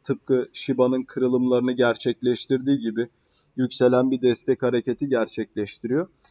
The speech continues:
Aynı şekilde hacmi de hiç fena değil. Trader oranları da yüksek. Dolayısıyla muhtemeldir ki bir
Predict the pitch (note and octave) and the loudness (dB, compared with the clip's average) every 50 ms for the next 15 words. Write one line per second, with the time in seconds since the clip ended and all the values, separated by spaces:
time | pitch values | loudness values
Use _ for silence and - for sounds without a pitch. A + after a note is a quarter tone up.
0 | _ _ _ - A2 B2 B2 B2+ B2+ - - C3+ - - C3 C3 C3+ B2+ - A#2+ | _ _ _ 2 2 2 2 2 0 -2 -4 -4 -4 -4 -2 -2 -2 -2 0 0
1 | A#2 A2+ A2 C3 D3+ D#3+ D3 C3 - - A2+ - - - A#2 A2+ A2 A2 G#2+ G#2 | 0 2 2 0 -2 0 -2 -2 -4 -6 -10 -14 -6 -2 -2 0 0 0 -2 -2
2 | G2 G#2+ G#2+ G#2 - - A#2+ A#2+ A#2 A#2 A#2+ B2 A#2+ A#2+ A#2+ A#2 A#2 A#2 A#2+ A#2+ | -2 -4 -6 -8 -6 -2 0 0 2 2 0 0 2 2 2 2 2 2 0 0
3 | B2 C#3 B2+ B2 A2+ G#2+ G#2 G2+ - - - F3+ - - _ _ _ _ _ _ | 0 0 0 0 -2 -2 -2 -6 -8 -8 -8 -8 -8 -10 _ _ _ _ _ _
4 | _ - C3 B2 B2 B2 B2 A#2+ - D3+ D3 C#3 B2+ B2 A#2+ A#2 - - C#3 C#3 | _ 0 2 2 4 2 2 0 -2 -2 0 2 2 2 0 -4 -2 -2 0 2
5 | C#3 C3+ B2+ A#2 A2+ A2+ A2 A2+ - D3+ C3+ C3 C3+ C3 | 4 2 2 2 0 -4 -4 -4 -4 -4 -2 -2 -2 -4